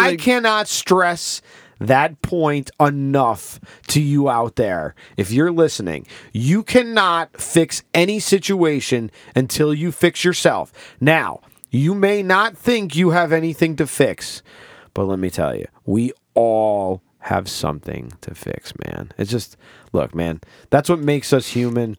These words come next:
Speaker 1: I guess
Speaker 2: That's
Speaker 1: if,
Speaker 2: what
Speaker 1: I
Speaker 2: makes
Speaker 1: guess
Speaker 2: us who
Speaker 1: by
Speaker 2: we
Speaker 1: saying
Speaker 2: are.
Speaker 1: that y-, if you think you don't have anything to fix, then maybe you need to fix your ego.
Speaker 2: Well, and, and so you're getting to something though, and, and you were on that, and, and d-, when I was,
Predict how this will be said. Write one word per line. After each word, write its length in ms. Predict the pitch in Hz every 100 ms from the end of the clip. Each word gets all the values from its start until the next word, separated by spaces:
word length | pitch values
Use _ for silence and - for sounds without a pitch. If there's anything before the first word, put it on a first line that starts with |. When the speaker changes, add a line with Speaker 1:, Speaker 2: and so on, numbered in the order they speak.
| -
Speaker 1:
I 40 |
guess 120 | 160 185
Speaker 2:
That's 220 | 110 -
Speaker 1:
if, 80 | 98
Speaker 2:
what 20 |
Speaker 1:
I 40 |
Speaker 2:
makes 60 | 104 208
Speaker 1:
guess 60 |
Speaker 2:
us 100 | 202
who 60 | -
Speaker 1:
by 40 | 104
Speaker 2:
we 60 |
Speaker 1:
saying 300 | 98 95 90
Speaker 2:
are. 40 | 139
Speaker 1:
that 160 | 123 -
y-, 160 | 139 135
if 160 | 127
you 100 | 135
think 280 | - 139 120
you 60 | 123
don't 180 | 127
have 100 | 120
anything 220 | 117 117 110
to 60 |
fix, 300 | - 151 147
then 180 | 123 110
maybe 220 | 117 113
you 40 | 110
need 120 | 113
to 60 | -
fix 280 | 139 139
your 80 | 123
ego. 420 | 120 131 110 107 - - _ _ - - - - 139
Speaker 2:
Well, 280 | 233 240 254
and, 180 | 247
and 260 | 269 254 247
so 180 | - 254
you're 260 | 208 262 339
getting 300 | 302 277 208
to 100 | 165
something 420 | - 120 - 92
though, 240 | 71 50 - - - -
and, 140 | 135 156
and 180 | 175
you 160 | 175 220
were 180 | 214 190
on 260 | 180 190
that, 240 | 180 143 -
and, 220 | 160 156 170
and 300 | 185 175 - - - 143
d-, 100 | 156
when 240 | 190 190 202
I 160 | 240
was, 360 | 269 262 180 139